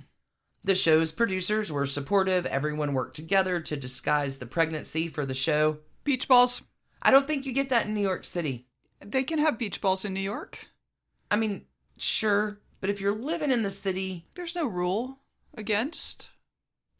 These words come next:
Speaker 1: Handbags, big winter coats. Jenny's timing is great because just like her first daughter, this baby is due right at the end of shooting for the season.
Speaker 2: Hmm.
Speaker 1: The show wraps its first season just after Thanksgiving, two thousand and two,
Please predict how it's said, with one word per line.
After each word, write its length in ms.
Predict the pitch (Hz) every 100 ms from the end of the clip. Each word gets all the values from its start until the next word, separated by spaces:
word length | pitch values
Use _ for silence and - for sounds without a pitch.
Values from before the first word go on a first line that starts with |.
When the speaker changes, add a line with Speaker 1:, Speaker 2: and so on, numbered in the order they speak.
| -
Speaker 1:
Handbags, 760 | 175 165 160 156 151 151 - -
big 140 | 175
winter 200 | 175 170
coats. 420 | 147 170 156 - - _ _ _ _ _ _ _ _ _
Jenny's 400 | 165 240 285 294
timing 360 | - 262 247 240
is 120 | 233
great 380 | - 269 185 -
because 300 | 147 196 170
just 280 | 196 185 -
like 280 | 185 170 -
her 160 | 180
first 340 | 160 262 277 -
daughter, 400 | 147 147 139 - - -
this 280 | 151 214 220
baby 340 | 196 180 180
is 160 | 175 151
due 260 | 147 160 160
right 200 | 147 147
at 120 | 143
the 180 | 143 -
end 280 | 160 165 180
of 100 | 170
shooting 340 | - 147 151
for 140 | 156 185
the 100 | 196
season. 480 | - 131 127 143 -
Speaker 2:
Hmm. 120 | 185 170 _ _ _
Speaker 1:
The 120 | 147
show 260 | 139 165 156
wraps 400 | 135 139 147 -
its 160 | -
first 320 | - 160 139 -
season 400 | 156 160 170 156
just 240 | 143 139
after 400 | 147 143 147 135
Thanksgiving, 760 | 135 196 123 - 147 160 214 214
two 160 | 147
thousand 400 | 139 131 131 127
and 140 | 123 123
two, 360 | 202 196 190